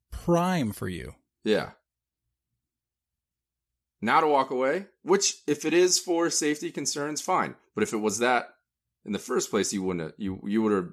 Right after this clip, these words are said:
Speaker 2: opted out a while ago.
Speaker 1: And if it was for safety concerns, he wouldn't have been seen at the mall. Was that, what was that, like, the next day?
Speaker 2: Yeah. So, you know what, dude, you're, you're just being selfish and kinda over you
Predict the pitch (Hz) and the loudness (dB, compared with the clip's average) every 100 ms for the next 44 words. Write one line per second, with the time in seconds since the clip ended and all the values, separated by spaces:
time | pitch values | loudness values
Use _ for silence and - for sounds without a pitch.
0 | - 104 90 98 90 85 85 85 69 64 | -6 -2 0 2 0 2 2 0 0 -8
1 | - _ _ _ _ 123 123 123 120 120 | -12 _ _ _ _ 2 4 4 2 0
2 | - 113 120 120 135 123 135 - 135 135 | 2 4 4 4 2 4 4 4 4 4
3 | - 110 113 110 104 104 95 110 104 95 | 4 4 4 4 2 2 2 2 2 2
4 | 101 95 92 98 117 120 120 101 98 104 | 0 0 2 4 2 2 0 0 0 -2
5 | - 110 98 98 87 - 98 98 - 104 | -2 0 0 0 -2 -2 0 0 -2 0
6 | 101 104 123 - _ 101 87 62 92 - | 2 2 -2 -6 _ -2 0 0 -6 -4
7 | - 143 131 - 151 156 151 - 123 139 | 2 4 4 0 0 2 0 -2 0 2
8 | 135 123 117 117 - 113 110 120 - - | 2 2 -2 -2 -2 0 2 0 -2 -2
9 | 110 113 135 117 90 82 95 95 - 98 | 2 2 2 2 2 2 -2 -2 -4 0
10 | 95 92 90 - _ _ _ _ _ _ | 0 0 -4 -10 _ _ _ _ _ _
11 | _ _ _ _ - 156 120 147 135 85 | _ _ _ _ -2 2 4 2 2 0
12 | 57 | -2